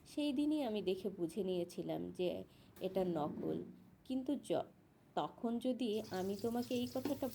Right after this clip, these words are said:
বলে দিতাম তাহলে তোমরা হয়তো ভাবতে যে আজ তোমাদের খারাপ সময় বলেই কাকাও তোমাদের আসল জিনিসকে নকল বলেছে।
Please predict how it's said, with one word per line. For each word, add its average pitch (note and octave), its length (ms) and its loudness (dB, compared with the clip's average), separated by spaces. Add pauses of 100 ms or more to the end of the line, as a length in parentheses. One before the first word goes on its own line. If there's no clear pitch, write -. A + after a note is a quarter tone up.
বলে F3+ 300 4
দিতাম A3+ 420 -2 (400)
তাহলে C4+ 420 0
তোমরা G#3+ 300 2
হয়তো A#3+ 300 0 (120)
ভাবতে F#3+ 640 0 (480)
যে A#3 240 2
আজ F3+ 180 0 (160)
তোমাদের G#3+ 520 2 (220)
খারাপ D#3+ 260 0 (140)
সময় F#3+ 320 0
বলেই G#3+ 360 2 (640)
কাকাও G3 760 -2
তোমাদের F3 540 0 (340)
আসল G3 340 -4
জিনিসকে F#3+ 560 0
নকল D3+ 520 0
বলেছে। E3+ 440 -2